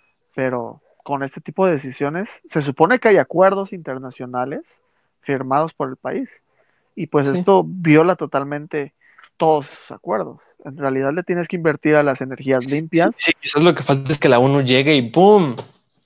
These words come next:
Speaker 2: Hey,
Speaker 1: Eso
Speaker 2: man.
Speaker 1: estaría, eso estaría bien.
Speaker 2: <laughs> Sí.
Speaker 1: Es, y,
Speaker 2: Y le
Speaker 1: y, y
Speaker 2: tiran
Speaker 1: ¿sabes,
Speaker 2: las
Speaker 1: y sabes
Speaker 2: nalgadas,
Speaker 1: quién le dio al
Speaker 2: sí.
Speaker 1: grano en todo esto? Facundo.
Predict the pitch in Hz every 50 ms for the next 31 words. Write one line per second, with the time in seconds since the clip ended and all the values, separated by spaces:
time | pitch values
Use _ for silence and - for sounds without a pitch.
0 | _ _ _ _ _ - - 165 175 175 156 143 147 160 175 185 185 214 175 143
1 | 120 98 - - _ _ - 143 139 - - 208 - 151 135 131 123 113 117 135
2 | 131 - _ _ _ _ _ _ - - - - 151 - 202 - _ _ _ _
3 | - - - - 196 180 - 220 190 196 208 240 240 226 202 214 214 - - -
4 | 202 - 233 240 247 247 254 254 240 247 247 - 269 - 233 240 240 - 247 247
5 | 254 247 233 220 220 220 - 185 160 156 156 156 160 165 165 170 175 180 160 151
6 | 147 143 139 - 165 156 160 156 147 139 139 _ _ 156 151 - - _ _ -
7 | 123 - - 220 247 220 175 120 -